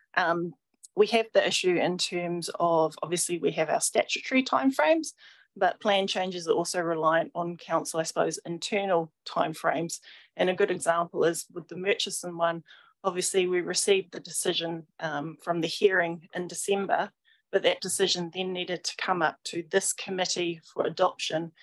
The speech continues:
And unfortunately, um, the first committee of this year wasn't till early March.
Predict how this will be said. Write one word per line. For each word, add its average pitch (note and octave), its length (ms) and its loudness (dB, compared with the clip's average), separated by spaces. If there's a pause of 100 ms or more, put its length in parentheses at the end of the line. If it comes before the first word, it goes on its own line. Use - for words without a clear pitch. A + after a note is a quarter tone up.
(180)
And F3 80 -2
unfortunately, F3+ 1000 0
um, D#3+ 380 -2 (140)
the E3+ 60 -10
first - 360 -2
committee F#3 520 0 (280)
of F3 160 2
this F#3+ 240 2
year F3 160 0
wasn't D#3+ 340 -4
till F3+ 240 0
early E3+ 240 -2
March. E3+ 560 0